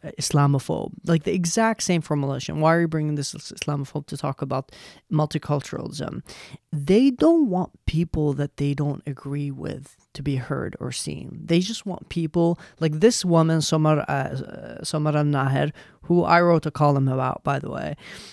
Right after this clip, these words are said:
just wants a panel of eight people who agree with each other, who are leftist, who think Islam is great, it's a beautiful religion, no problems with it whatsoever. She doesn't want anybody to come from, like, the right wing who would be critical to her leftist ideologies.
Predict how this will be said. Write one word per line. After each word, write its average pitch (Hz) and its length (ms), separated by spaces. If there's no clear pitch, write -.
just 180 360
wants 294 440
a 170 100
panel 196 560
of 151 180
eight - 280
people 151 640
who 226 220
agree 175 420
with 170 220
each 143 220
other, 160 380
who 170 120
are 180 80
leftist, 156 880
who 180 80
think 180 240
Islam 143 440
is 143 140
great, 139 640
it's - 160
a 143 40
beautiful 143 600
religion, 165 480
no 247 180
problems 147 420
with 143 140
it 151 80
whatsoever. 151 640
She 170 220
doesn't 180 320
want 185 200
anybody 165 440
to 147 120
come 147 160
from, 147 180
like, 143 160
the 147 100
right 147 380
wing 151 260
who 139 140
would 143 180
be 143 100
critical 151 540
to 139 100
her 139 260
leftist 139 380
ideologies. 156 720